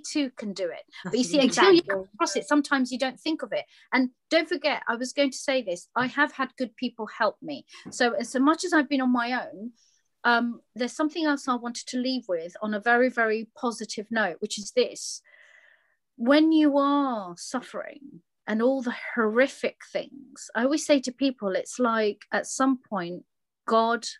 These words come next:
Speaker 1: Allah, it was manifesting me to leave what I call pond life, sewage life.
Speaker 3: Yeah.
Speaker 1: If you're so busy in sewage, you stop smelling it.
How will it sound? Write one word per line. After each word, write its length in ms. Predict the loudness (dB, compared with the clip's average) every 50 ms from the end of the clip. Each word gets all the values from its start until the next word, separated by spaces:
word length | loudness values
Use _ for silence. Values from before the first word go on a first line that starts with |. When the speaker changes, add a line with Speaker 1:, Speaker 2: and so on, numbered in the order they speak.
| _ _ -2
Speaker 1:
Allah, 440 | 0 2 2 2 0 -2 -2 -4 -8 _ _ _ _ _ _ _ _ _ _ _ _ _ _ _ _ _ _ _ _ _ _ _ _ 2
it 140 | 2 2 4
was 240 | 4 0 0 0 0
manifesting 680 | 0 2 2 2 0 0 -4 -4 -4 -4 -6 -4 -4 -2
me 160 | -2 0 -2 -2
to 160 | -2 -2 -2
leave 400 | 0 2 2 2 2 0 -2 -4
what 120 | -6 -6 -6
I 40 | -6
call 220 | -4 -4 -4 -4
pond 320 | -2 0 2 2 2 2 2
life, 220 | 0 0 -2 -2
sewage 400 | -6 -4 -2 -2 -2 -2 -2 -4 -6
life. 240 | -6 -6 -8 -10 -16 -20 -20 _ _ _ _ _ _ _ _ _ _ _ -12 -4
Speaker 3:
Yeah. 320 | -2 0 0 0 0 0 0
Speaker 1:
If 100 | -2 -2 _ _ _ _ _ _ 4
you're 160 | 6 6 6
so 40 | 6
busy 480 | 6 6 4 4 2 -2 -2 -4 -4 -4 -4
in 100 | -4 -4
sewage, 800 | -2 -4 -2 -2 0 0 -2 -4 -8 -10 -16 -16 -16 -16 -10 _ 2
you 160 | 2 2 2
stop 560 | 2 -4 -8 -6 0 2 2 2 2 _ -6
smelling 500 | -8 -8 -6 -2 0 2 2 2 0 -4
it. 160 | -8 -18 -20